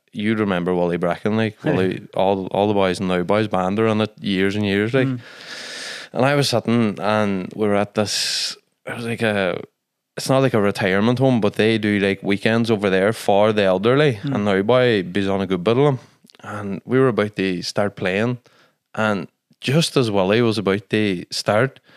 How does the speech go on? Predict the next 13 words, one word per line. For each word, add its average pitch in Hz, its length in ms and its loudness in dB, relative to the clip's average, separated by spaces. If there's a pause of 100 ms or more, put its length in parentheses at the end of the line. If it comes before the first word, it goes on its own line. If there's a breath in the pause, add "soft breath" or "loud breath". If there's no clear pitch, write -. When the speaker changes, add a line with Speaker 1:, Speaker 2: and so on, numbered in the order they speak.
(400 soft breath)
Speaker 1:
this 139 140 0
old 101 220 2
boy 117 380 2 (140)
sped - 480 -2
across 104 380 2
the 101 60 -8
floor 104 460 2 (200)
in 107 140 -2
one 117 120 4
of 117 60 2
them 110 160 2
wee 101 100 2
scooters. 139 520 2